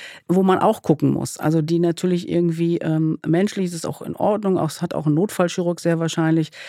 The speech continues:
äh, wenn er in der zehnten Stunde ein Verkehrsopfer auf den Tisch kriegt, was weiß ich, was er dann da irgendwie formuliert. Also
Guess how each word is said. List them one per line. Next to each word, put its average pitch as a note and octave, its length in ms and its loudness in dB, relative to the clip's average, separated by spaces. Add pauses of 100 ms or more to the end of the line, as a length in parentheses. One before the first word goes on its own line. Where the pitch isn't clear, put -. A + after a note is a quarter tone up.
(260)
äh, D#3+ 200 0
wenn E3 160 2
er D3+ 60 4
in D#3+ 60 4
der D#3 100 2
zehnten - 280 0
Stunde D#3 380 0
ein D3+ 100 0
Verkehrsopfer D#3 880 -2
auf C#3 160 -4
den E3 100 -4
Tisch E3 220 -2
kriegt, - 360 -6
was C#3 260 -4
weiß D3 200 -4
ich, - 180 -6
was G3 180 -2
er F3 160 -2
dann F3 200 2
da E3 200 2
irgendwie E3 280 0
formuliert. E3 560 2
Also E3+ 220 2